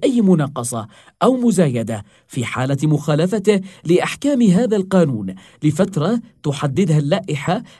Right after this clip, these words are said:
على أن يخطر مقدم العطاء أو المورد بصورة مكتوبة عن السبب لهذا الإيقاف المزمع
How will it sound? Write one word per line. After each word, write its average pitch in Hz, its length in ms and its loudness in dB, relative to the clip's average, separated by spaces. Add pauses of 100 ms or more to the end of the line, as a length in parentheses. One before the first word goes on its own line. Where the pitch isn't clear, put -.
(120)
على 151 340 2
أن 139 140 -2
يخطر 202 500 0
مقدم 156 500 0
العطاء 139 520 -2 (100)
أو 269 160 0
المورد 180 560 2
بصورة 151 440 -2
مكتوبة 170 680 0 (340)
عن 151 140 0
السبب 170 480 0
لهذا 190 400 0
الإيقاف 190 520 -2
المزمع 143 540 -2